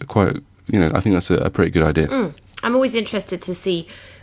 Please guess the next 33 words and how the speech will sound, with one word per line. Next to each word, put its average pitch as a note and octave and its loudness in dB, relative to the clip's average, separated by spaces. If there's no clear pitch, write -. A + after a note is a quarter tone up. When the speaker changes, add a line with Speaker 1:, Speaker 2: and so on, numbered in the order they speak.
Speaker 2:
when G3 2
I G3+ 4
come G3+ 0
across F#3 -2
a F3+ -2
new F3 2
writer E3+ 2
or D#3+ 4
a D#3 0
famous E3 -2
writer, D#3 -2
that D3 0
I C#3+ 2
look E3+ -2
a F3 -6
bit - 0
more E3 2
into D#3 -4
their D#3 0
lives, D3+ -2
uh, F3+ 2
seeing G3+ 0
the F3+ -4
gaps - -6
between E3+ -4
their D#3+ -4
books, - -4
'cause G3+ -4
I G#3 4
think G#3 0
it, - 0
it, - -2
it, - 0